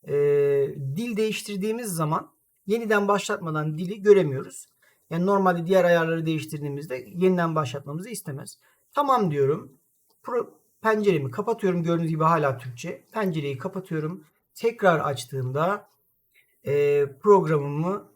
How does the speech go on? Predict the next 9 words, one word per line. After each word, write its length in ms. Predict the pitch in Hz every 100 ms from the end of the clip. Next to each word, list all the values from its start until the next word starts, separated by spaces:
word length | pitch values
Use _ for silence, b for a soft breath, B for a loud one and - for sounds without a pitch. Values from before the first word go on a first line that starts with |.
| -
bana 320 | 165 151 156
İngilizce 520 | 180 170 165 131 123
olarak 480 | 143 131 160 - -
getiriyor. 640 | 170 - 120 135 - -
Bundan 280 | 233 202 147
sonra 440 | 131 135 165 214
projelerimizi 880 | - 226 170 151 131 123 123 202 240 _ _ _ -
bu 80 | 220
şekilde, 640 | 151 123 123 160 202